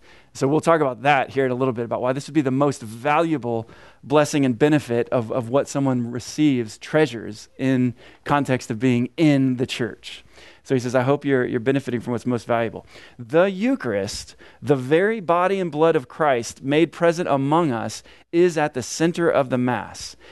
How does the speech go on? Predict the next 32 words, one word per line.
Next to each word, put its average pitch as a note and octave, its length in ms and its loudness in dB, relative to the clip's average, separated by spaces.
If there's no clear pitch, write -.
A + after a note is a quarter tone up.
That D3 380 0
is G3 180 -12
why D3 320 2
the B2 120 -8
Catholic D3 480 -2
Mass B2+ 420 -2
is A#2+ 160 -8
a A#2 80 -4
unique A#2 500 -2
form C#3+ 300 -2
of C3+ 120 -6
worship. A2+ 360 -6
It D3 100 0
is C#3 160 0
the C3+ 100 2
highest F#3+ 640 -2
form E3 520 2
of - 180 -4
prayer B2 400 2
we C3 300 2
can - 160 -8
offer A#2+ 340 -2
to G#2+ 160 -8
God." F#2+ 400 -8
Again, B2+ 240 0
this C3 160 -2
is A#2 160 -6
the B2+ 80 -4
priest's - 680 -4
words A2+ 400 -2
to - 140 -8
this G#2+ 320 -6